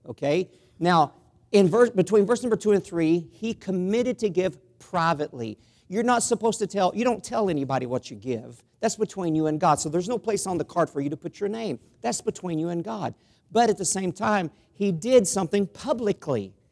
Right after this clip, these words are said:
He took two men with him.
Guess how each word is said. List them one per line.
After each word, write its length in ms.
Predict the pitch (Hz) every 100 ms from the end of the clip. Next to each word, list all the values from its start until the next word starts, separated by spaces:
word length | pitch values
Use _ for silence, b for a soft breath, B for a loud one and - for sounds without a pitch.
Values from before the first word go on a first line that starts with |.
| b _
He 140 | 262
took 340 | - 185 156 _ _
two 420 | - 208 202 214 -
men 640 | 175 190 214 214 165 147 147
with 320 | 170 220 -
him. 320 | 147 117 104